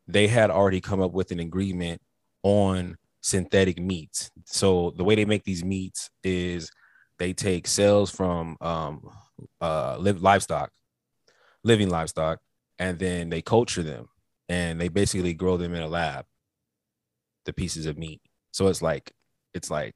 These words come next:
yeah, so it's like, cul-, yeah, it's all, yeah, it's culture.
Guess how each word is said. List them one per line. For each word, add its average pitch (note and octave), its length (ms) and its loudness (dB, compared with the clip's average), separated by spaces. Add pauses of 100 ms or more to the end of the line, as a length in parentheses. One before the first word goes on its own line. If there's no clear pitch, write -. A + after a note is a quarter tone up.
yeah, F#2 240 0
so - 140 -6
it's F#2 100 -6
like, E2+ 200 0
cul-, G2 240 -2
yeah, G2+ 180 4
it's F2 120 0
all, G2 200 2
yeah, F2 100 0
it's E2+ 120 -4
culture. - 400 -4